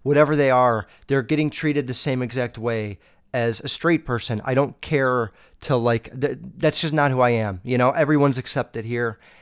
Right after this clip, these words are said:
And I think that's a lot of the people that listen to my podcast. I hope it is. If you're not that way, then you gotta fucking read into it and you gotta change that shit because we're not, we're not a part of the fucking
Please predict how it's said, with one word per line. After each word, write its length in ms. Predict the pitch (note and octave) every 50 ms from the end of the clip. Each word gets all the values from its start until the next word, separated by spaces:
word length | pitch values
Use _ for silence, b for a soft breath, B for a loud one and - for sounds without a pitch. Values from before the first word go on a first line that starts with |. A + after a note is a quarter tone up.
| b b
And 200 | A2+ A#2 A#2 B2
I 120 | C#3 D3
think 260 | - - F#3+ F#3+ F3
that's 180 | - F3+ E3 -
a 60 | D#3
lot 300 | C#3 C#3 C#3 C#3 C#3+ C#3
of 160 | C#3 A#2+ -
the 100 | - D3
people 340 | - - - C#3+ A#2+ - C3+
that 160 | B2 A#2+ A2+
listen 260 | A#2 B2 B2+ - - C3
to 40 |
my 100 | B2 A#2
podcast. 600 | A2 - - A#2+ A#2+ A#2 - - C3 A#2 A2+ - A#2+
I 60 | A#2
hope 260 | A2 C3+ D3+ D3+ -
it 40 | C#3+
is. 280 | C#3 C#3 C#3 B2+ - B B B B B
If 160 | - D#3 D#3 -
you're 100 | E3 D#3
not 380 | D3 D3 D3 D#3 F3 - -
that 240 | - F3 F3 E3 D#3
way, 400 | D#3+ E3+ E3+ E3+ F3 F3+ F3 E3 B B B B B
then 160 | - C3 C3+
you 80 | C3 B2
gotta 200 | C#3+ C#3+ D3 C#3
fucking 560 | - - C#3+ C3+ - D3 C3+ C3 B2+ B2 - -
read 340 | - B2 B2+ C#3 C#3 C3+
into 260 | C3 C3 B2+ B2+ B2+ B2
it 120 | B2 A#2
and 140 | A#2+ B2 A#2
you 60 | A#2
gotta 220 | G#2 B2 A#2+ A#2+
change 640 | A2+ - - - C#3+ B2 A#2+ A#2 A#2 A2+ - - -
that 260 | B2+ A2+ A2+ G#2+ G#2
shit 440 | - - - - A2+ G#2 G2+ - - b b b b b b -
because 540 | B2 A2 - B2+ A#2 A2+ G#2+ - - - - _ _ _ _ _ _ _ _ _ _ -
we're 240 | - B2+ B2+ B2+ C#3
not, 280 | C#3 C#3 C3 C3 B2
we're 140 | B2+ C3 C#3+
not 220 | C#3+ C#3+ C#3 C#3 -
a 80 | - B2+
part 340 | - - - C#3+ C3 C3
of 120 | B2 A#2+ G#2
the 100 | A#2+ A2+
fucking 500 | - - B2+ A#2+ - B2+ A#2 A2+ G#2